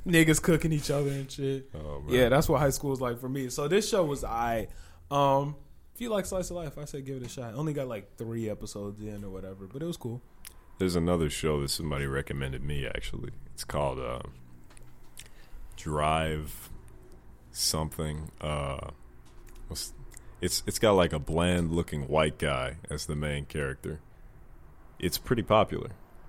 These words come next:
Speaker 1: You gonna have to tell me what it's called or what it's about or something.
Speaker 2: It's about, like, driving, uh, racing.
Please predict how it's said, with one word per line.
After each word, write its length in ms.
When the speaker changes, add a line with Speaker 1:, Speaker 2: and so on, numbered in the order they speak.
Speaker 1:
You 120
gonna 220
have 120
to 80
tell 180
me 100
what 120
it's 100
called 260
or 40
what 120
it's 120
about 260
or 140
something. 440
Speaker 2:
It's 160
about, 220
like, 300
driving, 720
uh, 480
racing. 520